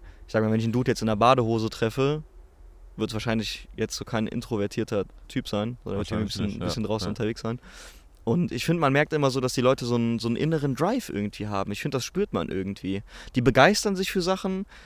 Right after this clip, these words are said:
Speaker 1: manchmal begeistern die sich auch für Sachen von anderen Leuten.
Speaker 2: Das
Speaker 1: Die
Speaker 2: wäre
Speaker 1: kommen
Speaker 2: ein Punkt
Speaker 1: viel
Speaker 2: gewesen,
Speaker 1: rum.
Speaker 2: den ich jetzt gehabt hätte, dass die neugierig sind, die Menschen.
Speaker 1: Mhm.
Speaker 2: Das finde ich, also das, das ist, denke ich immer dabei.
Speaker 1: Lernen
Speaker 2: Die
Speaker 1: viel auch aus anderen Leuten
Speaker 2: Genau,
Speaker 1: einfach,
Speaker 2: richtig,
Speaker 1: ne?
Speaker 2: genau. Die interessieren sich dann auch auf einmal für so die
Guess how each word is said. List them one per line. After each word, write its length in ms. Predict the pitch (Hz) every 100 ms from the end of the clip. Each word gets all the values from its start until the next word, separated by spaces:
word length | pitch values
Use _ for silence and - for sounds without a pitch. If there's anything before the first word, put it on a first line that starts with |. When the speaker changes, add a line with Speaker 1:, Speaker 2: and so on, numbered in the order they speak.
| -
Speaker 1:
manchmal 280 | 127 139 151
begeistern 420 | 131 143 160 151 139
die 40 |
sich 100 | 123
auch 80 | 123
für 100 | 127
Sachen 240 | 127 139 127
von 180 | -
anderen 360 | - 156 196 190
Leuten. 540 | 175 175 175 180 175 180 - - 135
Speaker 2:
Das 140 | 139
Speaker 1:
Die 80 | 135
Speaker 2:
wäre 100 | 120
Speaker 1:
kommen 120 | 117
Speaker 2:
ein 40 | 120
Punkt 100 | -
Speaker 1:
viel 20 | 120
Speaker 2:
gewesen, 140 | 123
Speaker 1:
rum. 240 | 175 185 185
Speaker 2:
den 120 | 110
ich 100 | 101
jetzt 180 | 101 -
gehabt 220 | 87 -
hätte, 320 | 90 - 87 -
dass 220 | 107 101
die 120 | 107 107
neugierig 460 | 113 107 95 85
sind, 220 | - 82 -
die 40 |
Menschen. 360 | 80 76 78 73
Speaker 1:
Mhm. 380 | 131 120 123 165
Speaker 2:
Das 180 | 110 -
finde 200 | 95 90
ich, 80 | 101
also 160 | 95
das, 260 | 87 107 -
das 260 | 107 - 85
ist, 180 | 80 -
denke 260 | 98 87 85
ich 120 | 85
immer 140 | 85 78
dabei. 260 | 78 82 78 - - -
Speaker 1:
Lernen 200 | 127 170
Speaker 2:
Die 60 | 120
Speaker 1:
viel 140 | 220 165
auch 80 |
aus 120 | 135 151
anderen 300 | 190 160 135
Leuten 180 | 185 -
Speaker 2:
Genau, 200 | 147 123
Speaker 1:
einfach, 120 | 113 101
Speaker 2:
richtig, 160 | 107
Speaker 1:
ne? 60 | 110
Speaker 2:
genau. 200 | 123 110
Die 100 | 104
interessieren 340 | 104 113 151 139
sich 100 | 117
dann 100 | 104
auch 140 | 98
auf 100 | 95
einmal 200 | 104 101
für 220 | - 101
so 180 | 92 95 - - 90 - _ -
die 360 | 98 98 95